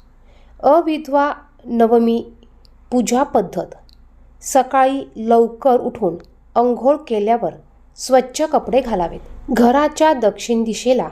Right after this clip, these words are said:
एका पांढऱ्या कपडावर मृत कुटुंबातील सदस्याचा फोटो, हार घालून ठेवावा. या फोटोसमोर तिळाचा दिवा प्रज्वलित करावा.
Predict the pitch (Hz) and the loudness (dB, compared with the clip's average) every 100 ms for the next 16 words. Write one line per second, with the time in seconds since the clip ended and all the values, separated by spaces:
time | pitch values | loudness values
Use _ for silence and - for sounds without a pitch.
0 | - - - - - 240 233 247 240 - | -12 -20 -20 -20 0 2 2 2 0 -2
1 | - _ 233 214 214 254 294 262 185 - | -10 _ -2 0 0 0 0 0 -2 2
2 | 220 214 165 - _ _ - - 254 294 | 0 0 -4 -12 _ _ -20 -4 0 0
3 | 294 339 339 262 240 226 220 214 226 233 | 2 0 0 -4 -2 0 -2 -2 -4 -2
4 | 220 196 196 - 196 190 190 196 - - | -4 -4 -4 -2 -2 0 0 -2 -8 -8
5 | - 220 220 170 - - - - - - | 0 0 2 -2 -2 -14 -20 -20 -20 -4
6 | 247 233 233 240 - _ - 214 196 190 | 0 2 0 -4 -18 _ -12 -2 0 2
7 | 247 247 185 165 - - - - - - | 0 0 0 0 -4 -16 -20 -20 -20 -20
8 | - - 247 285 320 359 277 247 247 233 | -20 -6 0 2 2 0 0 2 0 0
9 | 233 208 208 214 - - _ - - 262 | -2 -2 -4 -4 -12 -20 _ -12 -4 2
10 | 269 262 262 311 302 233 202 220 233 196 | 4 2 0 0 0 0 0 2 0 -4
11 | - 185 226 - 190 156 | -2 -2 -2 0 0 -2